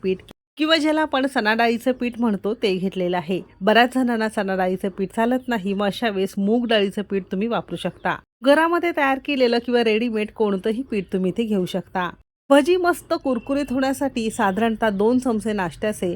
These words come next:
आपण इथे रोजच्या वापरातलं तांदूळाचं पीठ घेतलेलं आहे. भाकरीसाठी जे पीठ आपण दळून आणतो अगदी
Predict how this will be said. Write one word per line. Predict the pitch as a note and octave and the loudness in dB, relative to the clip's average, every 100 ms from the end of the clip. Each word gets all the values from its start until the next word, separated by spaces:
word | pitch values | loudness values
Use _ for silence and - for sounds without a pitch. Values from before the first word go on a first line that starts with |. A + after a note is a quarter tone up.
| - | -4
आपण | G3 G#3 | -2 0
इथे | G3+ A3 | 0 0
रोजच्या | G#3 F3 - | 0 -2 -2
वापरातलं | B3 B3 G3+ F3+ G#3 G#3+ | -2 -2 -2 -2 -2 -2
तांदूळाचं | F#3 E3+ F3 D#3+ A#3+ | -2 2 2 2 -4
पीठ | - E3+ | -4 -6
घेतलेलं | D#3 F3 F#3 F3+ | -4 -6 -2 -4
आहे. | E3+ F#3 E3+ - - - | -4 -6 -8 -14 -18 0
भाकरीसाठी | G#3 G#3 C4+ C4+ C#4 C4 | 0 2 -2 0 0 0
जे | B3 | 0
पीठ | B3+ B3 | -2 -2
आपण | A#3+ B3 A#3+ | -2 -2 0
दळून | A3 A3+ | 0 2
आणतो | A#3 A3 G#3 G3+ | -2 -2 -6 -2
अगदी | G3+ F#3+ | -2 -2